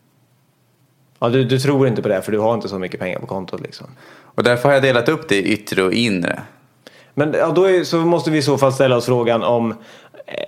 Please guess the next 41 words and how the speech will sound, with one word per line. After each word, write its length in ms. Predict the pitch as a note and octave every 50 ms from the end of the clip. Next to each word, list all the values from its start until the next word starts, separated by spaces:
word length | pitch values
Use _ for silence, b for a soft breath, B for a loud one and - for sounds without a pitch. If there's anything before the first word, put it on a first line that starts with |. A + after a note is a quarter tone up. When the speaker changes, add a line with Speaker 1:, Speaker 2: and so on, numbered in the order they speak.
| - - _
Speaker 1:
om 240 | - - C#3 C3+ C3+
vi 100 | C3+ B2+
pratar 500 | B2+ D#3 C#3 C3 B2 B2+ C3+ B2+ B2+ B2
om 280 | - B2+ B2+ A#2+ A#2+ A#2
vad 160 | A#2 C3 B2+
en 80 | B2 B2
livsfilosofi 720 | C#3 B2+ C3 - - C3+ A#2+ A#2 - B2 B2+ C3 B2+ A#2+
är 300 | - - C3 B2+ B2 A#2+
utifrån 520 | A2+ G#2+ B2+ A2+ - A2+ - B2 B2 A#2+
ett 80 | A#2+ A2+
helhetsperspektiv 840 | B2+ B2+ B2 A#2+ A#2+ A#2 - A#2 G#2 - C3 B2+ C3 D#3 D#3 D3+ B2
där 60 | A#2+
ditt 160 | A2+ B2 B2+ -
undermedvetna 680 | C#3 D#3 C#3 C3+ C3 C3 C3+ C#3+ F3 F#3 F3 - C#3+
är 40 | C#3
med 180 | C3 B2+ A#2+ -
på 60 | A#2+
noterna, 440 | B2+ B2 G2+ - - G#2+ G#2 G#2+ C#2+
eller 280 | G#2 A#2 A2+ A2+ A2+
om, 180 | A2+ A2 G#2+ -
om, 140 | - A#2 A#2+
en, 220 | A#2+ A#2 A2+ G#2+ - -
om 160 | - B2+ B2 B2
vi 60 | B2
håller 320 | A#2+ C3 D#3 C#3+ C#3 C3
oss 100 | A#2+ B2 -
till 220 | B2 A#2 G#2+ G2
att 200 | F2+ G#2+ G#2+ -
en 80 | A#2 A#2+
livsfilosofi 680 | B2+ B2 B2+ - A#2+ G#2 A2 G#2 A#2 G#2 C3+ C3+ B2+ -
är 340 | - A2 G#2+ G#2 G2+ G2 B B B B
det 320 | - A2+ G#2 B2+ A#2 A2 -
som 180 | - A#2 A#2
du 140 | G2+ A2 A2
redan 420 | A2 A2 G#2+ G#2 A2 G#2 G#2 G#2 B B B B B _ - - -
kan 220 | - B2+ A2+ A2
tänka 680 | - - C3 A#2 G#2+ - - - - C#3 B2+ A2+ A2 - - - - _ _ _ _ _ _ _ _ _ _ _ _ _ _ _ _ _ _ _ - - B2
klart 380 | C3 - D3 B2 A#2 - - -
kring 240 | A#2+ A2 G#2+ G#2+ -
och 120 | G2+ G#2 -
uttrycka. 540 | A#2 G#2 G2 - A#2+ B2+ B2+ B2+ - -